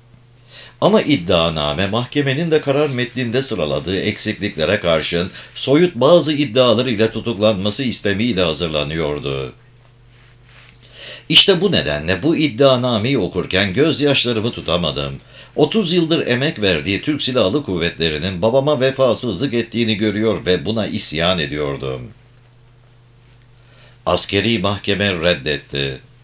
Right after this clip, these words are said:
Bu isyanımda, iddianameye yönelik tepkilerimde yalnız değildim.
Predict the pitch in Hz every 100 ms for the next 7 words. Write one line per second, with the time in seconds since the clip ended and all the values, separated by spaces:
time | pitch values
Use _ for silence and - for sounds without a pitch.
0 | - - - - - 110 240 170 - 92
1 | 78 78 80 85 104 139 120 135 135 113
2 | 127 113 151 123 87 78 104 104 90 -
3 | 82 80 78 85 95 104 104 95 92 76
4 | 76 82 71 69